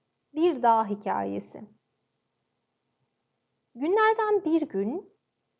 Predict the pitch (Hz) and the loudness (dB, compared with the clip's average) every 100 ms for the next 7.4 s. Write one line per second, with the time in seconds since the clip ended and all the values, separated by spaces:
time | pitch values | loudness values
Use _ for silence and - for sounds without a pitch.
0 | _ - 381 - 254 - 285 - 233 208 | _ -8 -8 -6 -10 -8 -10 -10 -10 -2
1 | 208 214 202 202 208 196 190 196 196 196 | -2 0 -2 -4 -6 -8 -6 -4 -2 -4
2 | 196 208 196 196 269 381 _ 214 202 262 | -4 -6 -4 -4 -4 -10 _ -20 -10 -8
3 | 277 - 202 196 196 202 - 226 339 _ | -8 -10 -12 -10 -14 -14 -8 -8 -8 _
4 | _ _ _ - - - - 381 440 381 | _ _ _ -20 -20 -14 -2 0 0 -2
5 | 370 359 262 254 254 269 285 240 - 208 | -4 -2 -2 -2 -6 -8 -10 -12 -6 -4
6 | 202 202 196 254 - 202 - 202 190 202 | -4 -6 -8 -10 -12 -16 -10 -6 -4 -6
7 | 196 208 - - | -8 -12 -20 -20